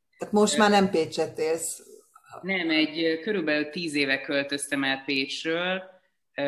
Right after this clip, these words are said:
Speaker 2: de, de ott éltem húsz éves koromig, és akkor, amikor a színművészetire, ö, felvettek, akkor költöztem Budapestre. Ö,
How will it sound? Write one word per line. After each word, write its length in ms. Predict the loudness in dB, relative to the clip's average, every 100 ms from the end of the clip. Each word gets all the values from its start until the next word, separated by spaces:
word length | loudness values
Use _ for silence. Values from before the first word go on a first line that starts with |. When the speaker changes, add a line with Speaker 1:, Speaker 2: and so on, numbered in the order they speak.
| 0 0 2 0 4
Speaker 2:
de, 360 | 4 4 2 2
de 180 | 2
ott 240 | 2 0 -2
éltem 580 | -2 0 -2 -2 -6 -10
húsz 220 | -8 -2
éves 260 | 0 0 0
koromig, 380 | -2 -2 0 0
és 180 | -2
akkor, 300 | -4 -4 -2
amikor 360 | 0 0 -2 -2
a 60 | -2
színművészetire, 1160 | -2 0 0 -2 -4 -8 -4 0 2 2 0 -4
ö, 340 | -4 -2 -2
felvettek, 500 | 0 2 2 -2 -6
akkor 340 | -8 -10 -10 -6
költöztem 540 | -8 -6 -10 -6 -6
Budapestre. 840 | -6 -8 -4 -4 -4 -6 -4 -4 -6 -20 -20 _ _
Ö, 80 | 0